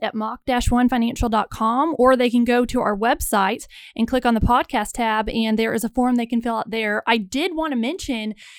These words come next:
if you have friends that, um, need some, need some extra knowledge on, on insurance, we are having a money school topic, not this coming Tuesday,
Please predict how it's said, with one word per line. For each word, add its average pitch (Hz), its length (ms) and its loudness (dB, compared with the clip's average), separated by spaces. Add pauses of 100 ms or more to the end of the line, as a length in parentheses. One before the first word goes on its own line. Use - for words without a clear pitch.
if - 320 -2 (300)
you 302 160 0
have 330 220 2
friends 285 480 2
that, 226 280 2
um, 220 280 -2
need 240 520 0
some, 247 400 2 (240)
need 294 180 0
some 285 100 0
extra 269 260 -4
knowledge 240 560 0
on, 220 420 -4
on 226 240 -4
insurance, 262 520 -2
we 247 100 -4
are 247 180 2
having 262 280 0
a 233 100 0
money 226 260 0
school 302 200 -4
topic, 302 360 0
not 269 300 4
this 311 180 -4
coming 311 300 0
Tuesday, 339 480 -2